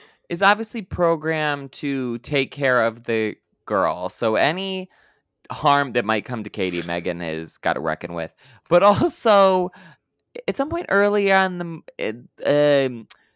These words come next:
Katie's lost something, and there's a hole in the fence, and so Megan goes through the fence to get the whatever the thing is,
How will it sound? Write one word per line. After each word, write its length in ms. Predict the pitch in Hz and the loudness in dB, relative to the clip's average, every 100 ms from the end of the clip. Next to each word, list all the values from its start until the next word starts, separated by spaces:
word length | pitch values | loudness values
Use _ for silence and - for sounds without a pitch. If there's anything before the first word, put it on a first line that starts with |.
| _ _ | _ _
Katie's 480 | - 214 220 220 143 | -4 -2 -2 -4 -6
lost 600 | 123 113 135 156 - - | -4 2 2 2 -2 -8
something, 640 | 113 101 98 110 104 104 | -4 -2 -2 -2 -2 -4
and 160 | - 117 | -4 -4
there's 140 | 117 | -4
a 60 | 120 | -6
hole 440 | - 165 170 190 | -2 0 2 0
in 140 | 185 156 | -2 -6
the 60 | |
fence, 520 | 131 123 110 107 107 - | -4 0 0 -2 -8 -12
and 120 | 113 | -8
so 200 | - 117 | -2 0
Megan 380 | 117 143 170 151 | 2 0 -2 -4
goes 260 | 139 131 | -2 -2
through 260 | - 143 156 | -6 -4 -2
the 80 | 151 | -2
fence 400 | 143 127 120 - | 0 0 -2 -12
to 80 | 113 | -4
get 300 | 120 123 - | 0 0 -2
the 80 | |
whatever 300 | 107 113 113 | 0 0 0
the 80 | 95 | -2
thing 300 | 160 113 110 | -2 -2 0
is, 280 | 92 92 95 | -2 -4 -6